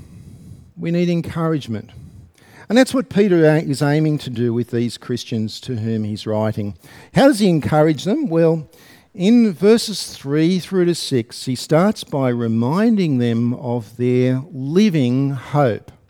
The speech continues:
Now, Australia is a very blessed nation.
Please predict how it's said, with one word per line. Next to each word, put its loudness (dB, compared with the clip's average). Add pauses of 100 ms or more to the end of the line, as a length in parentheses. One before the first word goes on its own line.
(1700)
Now, 0
Australia 2
is -2
a -4
very -2
blessed -6
nation. -8